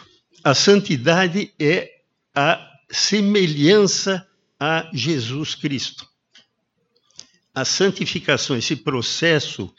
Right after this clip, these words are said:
de crescimento em santidade, significa um crescimento em semelhança ao caráter de Jesus Cristo.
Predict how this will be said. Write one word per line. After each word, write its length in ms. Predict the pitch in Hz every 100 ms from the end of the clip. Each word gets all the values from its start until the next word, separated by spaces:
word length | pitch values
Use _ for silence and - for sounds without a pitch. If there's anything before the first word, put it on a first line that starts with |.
| - - -
de 140 | 107 113
crescimento 840 | 151 143 - 147 117 151 135 131
em 80 | 120
santidade, 760 | - 135 120 - 113 127 151 120
significa 640 | - 170 180 135 147 -
um 80 | 139
crescimento 840 | 165 160 - 156 127 156 160 185 - - -
em 140 | 160
semelhança 920 | 160 - 160 185 135 135 147 151 170 - - _
ao 160 | 139 147
caráter 720 | 156 127 117 131 - 151 - _
de 380 | 113 120 131 131 -
Jesus 560 | 117 151 107 151 139
Cristo. 480 | - 175 92 - -